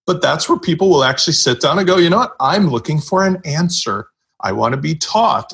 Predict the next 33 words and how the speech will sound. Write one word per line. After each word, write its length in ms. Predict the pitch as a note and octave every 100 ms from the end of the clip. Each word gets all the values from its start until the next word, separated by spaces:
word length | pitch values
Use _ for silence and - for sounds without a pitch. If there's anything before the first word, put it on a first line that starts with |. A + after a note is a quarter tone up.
| -
I 140 | A#2
have 280 | C3 C#3+ C#3
the 80 | -
time 340 | - B2+ C3
and 100 | D3
patience 460 | C3+ D3 F3 D#3+ C#3+
to 100 | C3
sit 220 | - B2
here 140 | A#2+ C3
and 100 | C3
watch 300 | D#3 G#3 -
this 180 | C3+ B2+
and 100 | A#2+
consume 340 | C3+ - F#3
it." 100 | - - _ _ _
So 140 | - -
I 140 | F3+
think 220 | E4 C#4 D#3+
this 180 | F3
is 100 | -
probably 300 | - D#3+ D3
one 160 | D3 C#3
of 60 | C3
the 60 |
best 260 | A#2 D3 F3
stories 380 | - C#3 D3 C#3
and 120 | B2
best 280 | C3 B2 -
tips 240 | C#3+ -
we 100 | C3
could 100 | -
ever 220 | B2 B2+
give, 380 | B2 A3 F3 D3